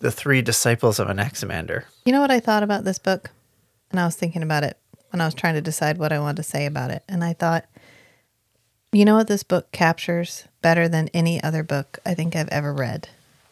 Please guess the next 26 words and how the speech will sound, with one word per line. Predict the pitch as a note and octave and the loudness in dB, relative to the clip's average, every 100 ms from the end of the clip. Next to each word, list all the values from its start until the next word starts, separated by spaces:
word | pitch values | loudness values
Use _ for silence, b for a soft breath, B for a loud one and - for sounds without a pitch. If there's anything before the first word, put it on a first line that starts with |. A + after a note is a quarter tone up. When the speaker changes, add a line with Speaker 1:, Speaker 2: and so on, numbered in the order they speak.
| _ | _
Speaker 2:
Is | F#3 E3+ | 0 2
that | F3 | 2
Speaker 1:
What's | E3+ | 4
that? | F#2+ G2+ | 0 -4
Speaker 2:
feeling | - A3 A#3+ C4 C4 B3+ | -4 2 4 4 4 4
you | C4 | 2
get | C4 D3+ A2 - _ _ _ _ _ _ _ _ _ _ _ _ | 2 0 0 -8 _ _ _ _ _ _ _ _ _ _ _ _
when | F3 F3 F3 F3 F3 F3 - _ _ _ - | 2 4 6 4 2 -2 -8 _ _ _ 2
things | G#3 A3 A3 - | 6 8 6 2
change | - - F#3 D3+ A#2 D#3 F#3 - - _ _ _ _ _ _ _ _ _ _ | -4 0 2 2 0 -2 -4 -8 -12 _ _ _ _ _ _ _ _ _ _
and | - E3+ F3 | 2 4 4
you | F3+ | 2
can | - F3 E3+ | 0 0 2
look | G3 | 0
back | - F#3+ F#3 | 2 2 2
at | F3+ | -2
the | E3+ | 0
way | E3 E3 | 2 2
they | E3 | 0
used | D#3 E3 F3+ G3+ - | 0 2 0 0 -4
to | A3 | -2
be | A#3 B3 C4 b b b b b b | 0 0 -2 b b b b b b
and | - F#3 | 2 4
you | E3 | 4
miss | D3+ D3+ D3 - | 2 0 0 -2
it. | - - | -8 -10